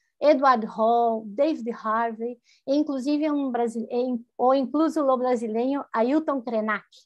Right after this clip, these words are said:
um ambientalista da etnia Krenak, onde se começa a des-, despertar na academia teorias que não vêm do mainstream, que não vêm eurocentradas, que não vêm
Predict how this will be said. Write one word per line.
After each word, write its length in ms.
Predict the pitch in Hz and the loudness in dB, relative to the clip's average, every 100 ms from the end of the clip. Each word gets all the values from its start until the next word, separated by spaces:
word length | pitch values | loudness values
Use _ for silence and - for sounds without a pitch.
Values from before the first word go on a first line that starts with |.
| - | -12
um 80 | 214 | -6
ambientalista 760 | 220 220 233 226 214 233 240 | -4 -2 -2 -2 -4 -4 -4
da 100 | 214 | -6
etnia 380 | 220 226 220 214 | -6 -4 0 0
Krenak, 480 | 214 196 190 151 - _ _ _ _ _ _ - | -2 -8 -8 -10 -16 _ _ _ _ _ _ -2
onde 160 | 240 240 | 0 0
se 140 | 240 | 0
começa 600 | 226 220 240 233 262 - - | -2 0 0 -2 -4 -6 -2
a 220 | 208 190 | -2 0
des-, 420 | 208 226 - - 220 | 0 -2 -6 -14 2
despertar 720 | 302 311 285 226 - 247 226 | 2 2 -2 -4 2 2 4
na 140 | 208 | 2
academia 640 | 190 208 202 202 247 262 254 - | 0 -4 -4 -4 -2 -4 -6 0
teorias 580 | 262 233 262 277 - | 2 4 2 -2 -2
que 140 | - 247 | -8 -6
não 220 | 247 247 | -4 -4
vêm 280 | 226 254 262 | -2 0 2
do 120 | 233 | 2
mainstream, 760 | 226 233 262 233 - 214 190 190 | 2 2 2 -4 -8 -10 -8 -10
que 80 | - | -10
não 200 | 208 208 | -8 -6
vêm 280 | 214 254 269 - _ _ - - | -6 -4 -6 -8 _ _ -20 4
eurocentradas, 960 | 254 269 269 226 208 226 240 240 240 - | 6 8 6 0 -4 -2 0 0 -4 -8
que 100 | 190 | -16
não 160 | 185 | -14
vêm 340 | 185 220 226 | -6 -4 -4